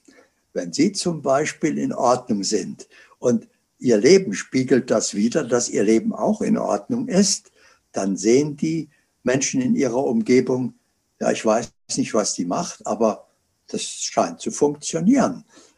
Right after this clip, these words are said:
Dann färben die ab oder fragen vielleicht sogar, wie machst du das? Wie könnte ich das denn machen? Was sind denn die entscheidenden Schritte? Und so könnten, so werden sie ganz von selbst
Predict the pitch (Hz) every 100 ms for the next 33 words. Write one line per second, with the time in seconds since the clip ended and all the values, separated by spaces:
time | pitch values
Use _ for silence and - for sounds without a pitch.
0 | - - 117 110 - _ - - - 123
1 | 156 160 170 156 - - - 208 - -
2 | 110 104 - - 107 180 202 202 - 160
3 | 160 160 - - - 143 117 104 95 170
4 | - - 220 165 147 - - - 113 -
5 | 131 110 - 175 - - 185 - 180 160
6 | 151 160 - 147 - - - 113 - 147
7 | 160 165 151 131 - 120 107 - 113 139
8 | 139 214 101 - - 180 185 196 185 -
9 | - - 214 87 127 190 196 160 214 208
10 | 180 - 147 139 165 165 160 175 156 170
11 | 196 - 165 156 139 151 156 -